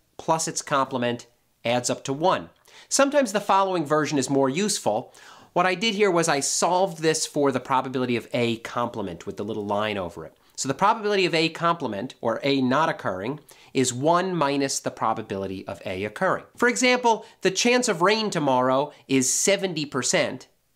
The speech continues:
implies a thirty percent chance of no rain.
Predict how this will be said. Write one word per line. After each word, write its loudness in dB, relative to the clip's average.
implies 2
a 2
thirty 0
percent -4
chance -2
of -2
no 2
rain. -4